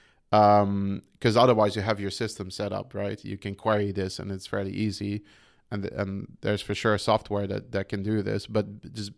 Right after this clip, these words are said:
off the formulating things that aren't necessarily coded in, that's quite, that's a, that's a, that's for sure a, a cool productivity development. And then for coding,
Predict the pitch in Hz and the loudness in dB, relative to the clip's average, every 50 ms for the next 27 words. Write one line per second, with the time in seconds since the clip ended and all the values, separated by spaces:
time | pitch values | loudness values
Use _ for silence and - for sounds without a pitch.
0 | _ _ - _ - 98 117 110 - - 110 107 107 104 104 101 - _ _ _ | _ _ -16 _ 0 2 2 2 0 -2 -2 0 0 0 0 -2 -4 _ _ _
1 | _ _ _ _ _ _ _ _ _ _ _ _ _ _ _ _ _ _ _ _ | _ _ _ _ _ _ _ _ _ _ _ _ _ _ _ _ _ _ _ _
2 | _ _ _ _ _ _ _ _ _ _ _ _ - - 139 143 135 135 135 135 | _ _ _ _ _ _ _ _ _ _ _ _ 2 4 6 6 8 8 8 8
3 | 131 127 123 - 139 131 127 127 110 - - 135 139 127 127 123 120 - 117 - | 6 4 2 2 2 4 4 4 4 6 6 6 6 6 4 2 2 0 -2 0
4 | 127 123 117 110 107 - - 151 147 147 131 117 110 - 127 143 139 113 110 117 | 2 4 4 2 0 4 6 8 8 8 8 6 4 4 4 4 4 4 2 0
5 | 107 110 117 120 - - - - 110 101 104 98 - - - - 110 110 - - | 2 2 2 2 0 -4 0 2 4 4 4 2 -2 -4 2 2 4 4 4 2
6 | 110 101 90 - 107 104 - - - 107 98 98 104 101 95 - - _ _ - | 0 0 0 0 0 -2 -2 -2 -4 -4 -2 -2 -4 -6 -8 -10 -16 _ _ -20
7 | _ _ 104 104 - - 113 101 - - 107 104 104 98 - - - 101 101 98 | _ _ -8 -8 -4 -2 -2 -2 0 0 0 2 0 0 -4 -6 -4 -2 -2 -2
8 | 98 101 98 - - 104 101 98 98 - - - 110 110 104 - 107 101 101 98 | -2 -4 -6 -6 -6 -6 -4 -4 -6 -8 -8 -6 -6 -6 -4 -2 -2 -2 -2 0
9 | - 113 104 104 101 - 101 95 98 101 95 101 98 98 98 - 98 101 101 107 | 0 -2 -2 -2 -2 -6 -6 -4 -4 -4 -4 -4 -4 -4 -4 -4 -4 -4 -4 -4
10 | 127 127 - _ _ _ _ _ _ _ _ _ _ _ _ - 113 113 113 113 | -6 -8 -12 _ _ _ _ _ _ _ _ _ _ _ _ 0 2 4 4 2
11 | 110 - 123 110 - - 160 170 170 147 123 113 113 113 120 | 2 2 0 0 4 4 6 6 8 8 8 6 6 4 2